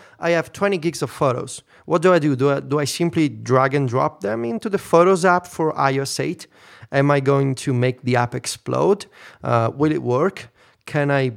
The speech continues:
buy, uh, storage plan already? So I, I wanted to try iCloud Photo Library for my I O S eight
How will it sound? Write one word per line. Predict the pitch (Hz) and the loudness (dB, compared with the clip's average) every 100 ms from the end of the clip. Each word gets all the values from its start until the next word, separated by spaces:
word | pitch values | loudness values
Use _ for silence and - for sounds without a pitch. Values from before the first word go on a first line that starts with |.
| - | -10
buy, | 117 113 123 135 156 185 226 226 - | -12 2 4 4 2 -2 -6 -10 -8
uh, | 196 196 196 | -2 -2 -2
storage | 196 - - 202 196 196 | -2 -4 0 2 2 0
plan | - 202 196 | 2 2 2
already? | 196 202 202 208 196 - _ | 2 0 0 -6 -12 -18 _
So | - - 185 175 143 - - | -6 0 2 4 2 -4 -8
I, | 160 160 160 | -4 -2 -2
I | 160 170 | 0 0
wanted | 170 220 339 - | 2 0 0 -4
to | 254 | -10
try | - 202 185 160 | -2 -2 0 -2
iCloud | 160 147 | -2 -4
Photo | - 147 | -6 -6
Library | 139 135 135 139 127 | -4 -4 -4 -4 -4
for | - 127 | -4 -4
my | 120 113 113 - | -2 -2 -4 -4
I | 123 123 | -6 -4
O | 123 | -6
S | - 127 | -6 -8
eight | 127 | -8